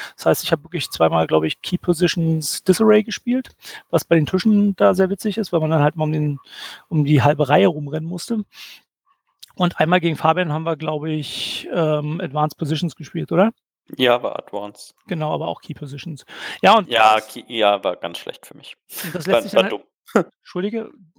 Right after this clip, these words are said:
Speaker 1: äh, das lässt sich dann halt relativ einfach, äh, geh gleich drauf ein gerne, äh, reduzieren,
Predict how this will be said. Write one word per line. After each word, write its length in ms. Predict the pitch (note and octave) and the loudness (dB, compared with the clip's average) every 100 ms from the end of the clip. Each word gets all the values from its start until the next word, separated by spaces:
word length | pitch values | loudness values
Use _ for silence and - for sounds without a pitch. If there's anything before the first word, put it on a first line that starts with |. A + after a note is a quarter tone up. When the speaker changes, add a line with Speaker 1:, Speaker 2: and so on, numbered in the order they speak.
| - | 0
Speaker 1:
äh, 240 | G3+ F3+ | 2 2
das 120 | F3+ F3 | 0 0
lässt 120 | F#3 | 2
sich 40 | |
dann 40 | G#3+ | 2
halt 100 | F3+ | 4
relativ 240 | G3 G#3+ | 2 2
einfach, 220 | G3 G3 - _ | -6 -4 -8 _
äh, 260 | - - G#3 E3 D3+ | -16 -12 -12 -14 -12
geh 140 | F3+ | -6
gleich 180 | F3 G#3 | 0 0
drauf 100 | - F3+ | 0 -4
ein 160 | F#3+ | -2
gerne, 220 | G#3 G#3+ G#3+ - - - | 2 2 0 -8 -14 -8
äh, 100 | - | 2
reduzieren, 500 | F3 F3 F3+ F#3 A3 | 2 2 -4 2 2